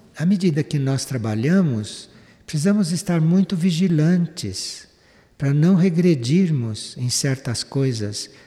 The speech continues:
porque depois se trata de recomeçar e dentro deste tempo do relógio, pelo menos, se perde muitas oportunidades. Mas, se nós estamos diante de leis evolutivas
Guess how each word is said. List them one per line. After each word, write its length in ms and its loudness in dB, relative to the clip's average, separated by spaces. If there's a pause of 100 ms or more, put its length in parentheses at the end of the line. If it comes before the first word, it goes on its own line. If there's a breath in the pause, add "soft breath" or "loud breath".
(100)
porque 200 -4
depois 360 -2
se 100 -4
trata 400 -4
de 80 -4
recomeçar 880 -4 (580 loud breath)
e 80 -4
dentro 420 -4
deste 280 -6
tempo 340 -4
do 100 -4
relógio, 560 -2
pelo 260 -4
menos, 540 -2 (280 loud breath)
se 220 -2
perde 600 -4 (140)
muitas 460 0
oportunidades. 1200 -2 (600 soft breath)
Mas, 560 2 (260 loud breath)
se 180 2
nós 240 8
estamos 840 0 (640)
diante 400 0
de 140 2
leis 280 0
evolutivas 1160 -2